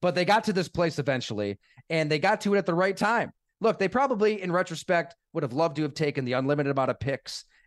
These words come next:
and players and whatever you could have gotten in trade for Aaron Rodgers a year before they did finally trade him to the New York Jets. But the timing was probably right in terms of Jordan Love's development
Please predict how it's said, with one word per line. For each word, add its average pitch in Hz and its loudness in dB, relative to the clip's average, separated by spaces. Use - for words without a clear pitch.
and 120 -2
players 147 0
and 131 -2
whatever 190 2
you 165 -6
could 151 -2
have 143 -2
gotten 127 -4
in 110 -6
trade 110 -2
for 107 -4
Aaron 117 0
Rodgers 110 -2
a 104 -6
year 120 -4
before 139 0
they 135 -2
did 117 -4
finally 123 -2
trade 110 -2
him 98 -10
to 95 -16
the 101 -10
New 104 -4
York 101 -4
Jets. 101 -2
But 190 4
the 180 -6
timing 214 0
was 160 2
probably 151 -2
right 135 0
in 120 -10
terms 127 -4
of 110 -10
Jordan 117 -2
Love's 98 -4
development 98 -4